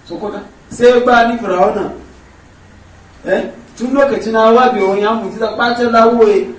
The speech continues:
aya na yi baka tun guwo nan, mujiza guwo ala Fir'auna, ala Annabi Musa, wani wu ya Fir'auna. Mujiza guwo wacce bata Annabi Musa, ala wu Fir'auna, wata bugo ji mana. Sai ba ni, o kada a sai ta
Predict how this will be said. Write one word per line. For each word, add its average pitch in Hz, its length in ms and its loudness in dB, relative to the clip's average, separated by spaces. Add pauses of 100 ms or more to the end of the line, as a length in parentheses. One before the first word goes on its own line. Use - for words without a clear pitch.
(120)
aya 247 260 0
na 226 80 -4
yi 214 160 -8
baka 226 400 -4
tun 233 240 -8
guwo 254 400 2
nan, 233 300 -4 (180)
mujiza 214 320 -6 (240)
guwo 247 240 0 (100)
ala 214 380 0
Fir'auna, 190 320 -6
ala 202 320 -2
Annabi 170 240 -8
Musa, 170 240 -12
wani 190 320 -12
wu 202 180 -10
ya 156 140 -4
Fir'auna. 147 400 -10 (880)
Mujiza 233 360 -4
guwo 220 360 -2
wacce - 220 -8
bata 240 420 -4
Annabi 170 320 -10
Musa, 185 240 -6
ala 196 180 -2
wu 196 120 -2
Fir'auna, 160 480 -6
wata 170 180 -12
bugo 180 260 -10
ji 160 220 -6
mana. 147 320 -12 (240)
Sai 214 400 2
ba 208 320 2
ni, 220 80 -14 (1120)
o 143 60 -14
kada 190 260 -4
a 147 60 -2
sai 208 180 -6
ta 170 80 -10